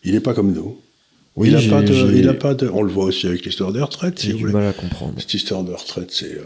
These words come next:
Speaker 1: on peut le traiter, on aurait pu le traiter différemment. On en a parlé la dernière fois, mais
Speaker 2: Mhm.
Speaker 1: il y a, il y a, j'ai une incompréhension. C'est un gars qui n'a pas la moindre notion du bien commun.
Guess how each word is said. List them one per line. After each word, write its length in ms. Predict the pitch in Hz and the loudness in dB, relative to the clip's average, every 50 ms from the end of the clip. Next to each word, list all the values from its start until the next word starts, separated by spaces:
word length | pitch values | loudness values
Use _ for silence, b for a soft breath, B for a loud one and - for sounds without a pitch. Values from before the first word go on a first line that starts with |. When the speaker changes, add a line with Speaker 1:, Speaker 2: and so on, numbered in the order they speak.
| 80 78 80 82 | -12 -12 -12 -12
Speaker 1:
on 80 | 82 | -12
peut 160 | 80 - 85 | -14 -10 -10
le 80 | 82 78 | -10 -8
traiter, 480 | - - 82 - - - 87 80 80 80 82 | -6 -6 -6 -6 -6 -8 -8 -8 -6 -6 -4
on 100 | 87 90 | -4 -2
aurait 140 | 87 - - | -2 -4 -6
pu 100 | - - | -8 -10
le 80 | - | -12
traiter 280 | - - - - - 78 | -10 -10 -10 -10 -10 -12
différemment. 440 | - - - 104 110 147 185 190 190 B B B B B B B B | -8 -6 -6 -4 -2 -2 -2 -2 -4 B B B B B B B B
On 80 | - | -10
en 100 | 80 80 | -6 -6
a 60 | 82 | -6
parlé 300 | - - 82 80 85 85 | -6 -6 -6 -6 -6 -6
la 80 | 80 80 | -6 -6
dernière 280 | 87 90 95 113 127 123 | -8 -8 -6 -8 -8 -6
fois, 180 | - 180 185 | -6 -6 -6
mais 120 | 165 147 - - | -6 -6 -6 -8
Speaker 2:
Mhm. 240 | 101 101 101 101 95 B B B B B B B B B B B B _ _ _ B B B B B B B | -8 -8 -6 -8 -10 B B B B B B B B B B B B _ _ _ B B B B B B B
Speaker 1:
il 60 | 107 110 | -8 -8
y 20 | |
a, 100 | - - 104 104 | -6 -6 -6 -4
il 80 | 120 127 | 0 0
y 40 | |
a, 240 | 131 127 123 120 117 | 2 2 2 0 0
j'ai 160 | 107 - 123 117 | 0 0 0 0
une 320 | 101 123 120 117 - - | 2 2 0 0 0 -2
incompréhension. 960 | 135 160 160 - 160 143 135 - - 131 117 113 110 - - - 180 208 214 | -2 -2 -2 0 -2 -2 -2 -2 -4 -4 -2 -2 -4 -4 -2 0 2 2 2
C'est 440 | 208 - - - - 123 120 120 - | 2 0 0 2 2 2 0 0 -2
un 160 | 117 110 113 | -2 -2 -2
gars 320 | 113 127 151 190 220 233 226 B B B B B B B B B B B B B B _ _ _ _ _ _ _ _ b b b b b b b b b b b b b b b b b b b b b b b b b b b b b b b _ - 185 180 - - | 0 0 2 2 2 2 0 B B B B B B B B B B B B B B _ _ _ _ _ _ _ _ b b b b b b b b b b b b b b b b b b b b b b b b b b b b b b b _ -20 -20 -20 -16 -8
qui 140 | - - 139 | -2 2 2
n'a 180 | 135 135 135 | 4 2 2
pas 200 | 135 - 156 156 | 0 -2 -2 0
la 160 | 147 143 135 131 | 2 2 4 4
moindre 460 | 135 143 160 175 180 160 143 139 135 | 4 6 4 4 2 0 2 2 2
notion 460 | 131 123 127 123 - - - 175 170 | 2 2 2 0 -2 -2 -2 -2 -2
du 120 | 135 127 110 | -2 -4 -4
bien 220 | 110 113 120 120 | -2 0 -2 -2
commun. 400 | 120 - - 95 - - 80 - | -2 -4 -6 -6 -6 -8 -8 -12